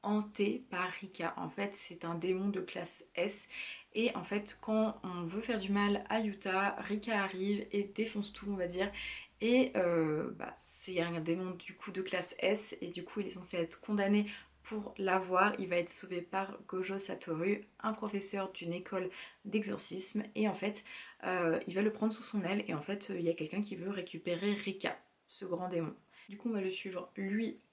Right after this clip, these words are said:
avancer dans cette école, euh, apprendre à contrôler en fait,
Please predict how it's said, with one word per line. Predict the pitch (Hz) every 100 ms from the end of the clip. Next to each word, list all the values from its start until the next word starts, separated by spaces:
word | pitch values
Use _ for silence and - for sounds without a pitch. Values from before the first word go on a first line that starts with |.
| _
avancer | 190 196 202
dans | 196
cette | 190 180
école, | 180 190 208 214 - - - _ -
euh, | 185 170 -
apprendre | 202 - 220 208 -
à |
contrôler | 185 208 202 - 208 202
en | 180
fait, | 196 196 -